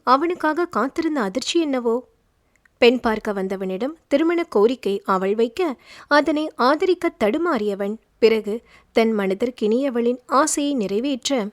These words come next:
அவளுக்கு வாக்களிக்கிறான் விஷ்ணு. கௌதம் மற்றும் அவனது குடும்பத்தை பற்றி அவள் கூறியதும்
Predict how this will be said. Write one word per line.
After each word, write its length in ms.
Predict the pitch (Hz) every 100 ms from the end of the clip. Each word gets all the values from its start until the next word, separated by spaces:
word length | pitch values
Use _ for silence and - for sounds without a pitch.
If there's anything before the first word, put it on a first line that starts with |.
| _
அவளுக்கு 480 | - 247 294 285 277
வாக்களிக்கிறான் 680 | 202 190 - 269 226 208 208
விஷ்ணு. 380 | 285 226 - 190 - _ _ _ _ _ 220
கௌதம் 380 | 254 269 392
மற்றும் 340 | 349 277 285 262
அவனது 420 | 196 220 285 311
குடும்பத்தை 480 | - 214 285 311 311
பற்றி 360 | 262 240 240
அவள் 320 | 233 180 208 285
கூறியதும் 480 | 220 208 196 196 220